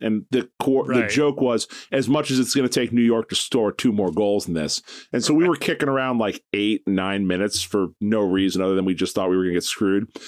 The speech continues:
Speaker 1: And as soon as that goal from Barreal went in, we looked at each other, it's like, "Yeah, three, four." <laughs> They're gonna
Speaker 2: Right.
Speaker 1: ru-, no one's sticking around for this one.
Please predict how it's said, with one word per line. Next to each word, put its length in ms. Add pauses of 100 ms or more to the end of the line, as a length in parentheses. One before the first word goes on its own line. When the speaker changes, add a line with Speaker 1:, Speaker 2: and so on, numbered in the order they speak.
(200)
Speaker 1:
And 100
as 160
soon 160
as 140
that 180
goal 180
from 160
Barreal 560
went 180
in, 320
we 120
looked 160
at 80
each 140
other, 100
it's 100
like, 120 (100)
"Yeah, 380
three, 580
four." 500
<laughs> 40 (960)
They're 160
gonna 200
Speaker 2:
Right. 280
Speaker 1:
ru-, 180
no 180
one's 220
sticking 240
around 300
for 80
this 200
one. 220